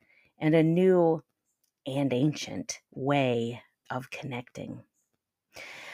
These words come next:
One more thing I learned about the orb web spiders is that they usually build their webs by night and that they do it by touch, not by sight. As I see it, this speaks to authenticity and intuition.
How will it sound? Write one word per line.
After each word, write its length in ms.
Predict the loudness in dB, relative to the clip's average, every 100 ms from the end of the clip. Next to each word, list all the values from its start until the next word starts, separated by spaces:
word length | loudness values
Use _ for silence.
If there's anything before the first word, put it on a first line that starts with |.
| -18 0
One 180 | 4 8
more 220 | 8 6
thing 320 | 4 2 4
I 120 | 6 6
learned 260 | 4 2
about 260 | 2 0 0
the 80 | 2
orb 380 | 6 6 6
web 260 | 4 4 4
spiders 640 | -2 -2 -2 -2 -10 -12 -14 _ -6
is 140 | -4 2
that 180 | 4 4
they 80 |
usually 640 | 0 0 0 0 2 2 2
build 320 | 4 4 4
their 180 | 0 2
webs 400 | 2 2 0 -8
by 220 | -8 -8
night 560 | -6 -4 -6 -8 -16 -16 _ _ -6
and 140 | -4
that 140 | -4
they 140 | -4 -2
do 160 | 0
it 140 | 0 -2
by 180 | -6 -8
touch, 520 | -10 -10 -10 -12 -14 -8
not 480 | -4 -2 -4 -10 -14
by 140 | -10 -10
sight. 540 | -10 -10 -10 -12 -20 _ _ _ _ _ _ _ -8 -2
As 220 | 0 4
I 160 | 4
see 240 | 4 4 4
it, 200 | 4 2
this 140 | -2
speaks 380 | -2 -2 -4 -6
to 180 | -8 -4
authenticity 840 | -2 0 0 -2 -6 -2 2 2
and 160 | 4 2
intuition. 720 | 2 0 -2 -2 -4 -6